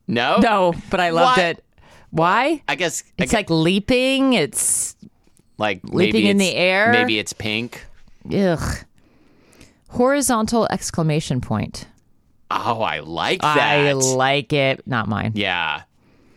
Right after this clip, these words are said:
Speaker 2: This one made me so uncomfortable that
Speaker 1: Oh,
Speaker 2: even
Speaker 1: boy.
Speaker 2: looking at it right now, I feel, like, sick inside.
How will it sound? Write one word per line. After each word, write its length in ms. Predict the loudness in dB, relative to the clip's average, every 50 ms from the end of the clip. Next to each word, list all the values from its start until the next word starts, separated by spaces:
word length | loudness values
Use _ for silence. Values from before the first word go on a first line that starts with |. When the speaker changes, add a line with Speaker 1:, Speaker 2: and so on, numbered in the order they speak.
| -20 -20 -20 -20 -20 _ _ _ _ _ _ _ _ _ _ _ _ _ _ -4
Speaker 2:
This 180 | -4 -4 0 0
one 120 | 0 2
made 140 | 2 2 2
me 80 | 0
so 260 | -2 -2 0 0 0 0
uncomfortable 640 | 0 -2 -2 -4 -4 -4 -4 -6 -4 -2 -2 -2 0
that 200 | -2 -2 -2 0
Speaker 1:
Oh, 80 | 0 0
Speaker 2:
even 140 | 2 2 0
Speaker 1:
boy. 100 | 0 0
Speaker 2:
looking 220 | 0 0 0 0
at 80 | 0 0
it 40 | 0
right 180 | 0 0 0
now, 300 | 0 0 0 0 0 0 0
I 80 | -2
feel, 300 | -4 -2 -2 0 0 0
like, 200 | 0 0 -2 -4
sick 220 | -6 -6 -6 -4 -2
inside. 540 | -4 -4 -2 -2 -4 -2 -4 -4 -6 -10